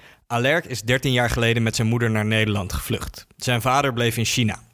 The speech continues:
En het laatste wat Alerk over hem wist, was dat hij in een concentratiekamp zat.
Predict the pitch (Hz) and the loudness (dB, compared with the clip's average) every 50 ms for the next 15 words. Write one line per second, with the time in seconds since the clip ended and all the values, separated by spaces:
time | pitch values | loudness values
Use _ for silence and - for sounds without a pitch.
0 | _ - - 120 113 107 113 117 123 143 151 - - 143 123 123 123 92 117 117 | _ -10 -4 -4 -4 -2 0 2 2 2 2 2 -2 -2 -2 -2 -2 0 0 2
1 | 120 120 113 127 120 120 113 113 110 107 107 107 120 135 - - - - - 117 | 2 2 2 2 0 0 2 0 0 0 0 0 0 0 0 -4 -8 -10 -4 -2
2 | 113 - 127 113 - 117 120 117 117 120 113 123 117 107 123 113 - - 127 131 | 0 0 0 0 0 0 0 2 2 2 2 0 0 0 -2 -4 -2 0 2 2
3 | 127 - - 107 - - 98 98 - - - - - - | 2 0 -2 -4 -4 -6 -4 -4 -4 -6 -6 -8 -8 -18